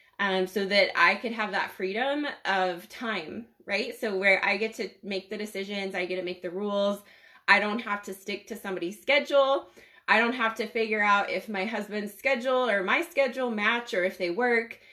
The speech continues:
because now with online coaching, I'm just home and I'm available, and I can change calls if I need to. I can, you know, I have the freedom at my fingertips. It's incredible.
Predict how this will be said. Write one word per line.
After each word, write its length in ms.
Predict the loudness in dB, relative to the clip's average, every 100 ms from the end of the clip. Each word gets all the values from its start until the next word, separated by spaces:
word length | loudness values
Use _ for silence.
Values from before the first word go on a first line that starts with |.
| -10
because 580 | -8 -4 0 2 2 0 -6
now 360 | -2 0 2 2
with 120 | -2
online 260 | -4 -4 -4
coaching, 520 | -6 -6 -4 -2 0
I'm 200 | 0 -2
just 240 | -4 -6 -2
home 340 | -2 0 -2
and 140 | -6
I'm 140 | -4 -4
available, 760 | -2 2 2 2 -2 -4 -8 _ _ _ _
and 180 | -2 2
I 100 | 2
can 220 | 0 -6
change 360 | -6 -4 -4 -4
calls 420 | -2 2 2 0
if 160 | -4 -6
I 100 | -4
need 280 | -4 -6 -8
to. 360 | -8 -8 -6 -4
I 160 | -4
can, 500 | -4 -6 -6 -6 -10 -14 _ _ _
you 100 | -2
know, 60 | 0
I 40 |
have 120 | 0
the 60 | -2
freedom 720 | -2 0 2 2 0 -4 -6 -4
at 140 | -2
my 100 | -2
fingertips. 540 | -2 -2 -2 -2 -6 -8
It's 160 | -10
incredible. 640 | -10 -4 -4 -4 -6 -10